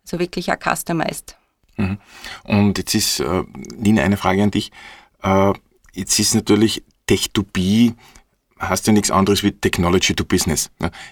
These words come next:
Speaker 2: Ist es jetzt wirklich unbedingt notwendig, dass ich immer irgendeine Hochtechnologie brauche, damit ich mich bei Tech to Be, Ideate oder wie auch immer dann auch bewerben kann?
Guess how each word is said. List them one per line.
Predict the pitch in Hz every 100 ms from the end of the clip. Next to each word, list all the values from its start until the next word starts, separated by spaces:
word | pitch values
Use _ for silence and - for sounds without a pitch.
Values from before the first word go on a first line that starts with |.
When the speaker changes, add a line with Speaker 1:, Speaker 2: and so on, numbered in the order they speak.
| -
Speaker 2:
Ist | 104
es | 107
jetzt | 107 -
wirklich | 101 117 120 -
unbedingt | 123 143 139 131 113 107 -
notwendig, | 82 90 101 104 101
dass | 101
ich | 104
immer | 113 113
irgendeine | - 107 95 85
Hochtechnologie | - 113 - - 78 - 95 87 104
brauche, | - - 80 -
damit | 101 98
ich | 98
mich | 95
bei | -
Tech | - 92 -
to |
Be, | 90 104
Ideate | - 87 104 95
oder | 92 92
wie | 95
auch | -
immer | 104 104
dann | 90 90
auch | 90
bewerben | 90 82 76 101
kann? | 104 98 117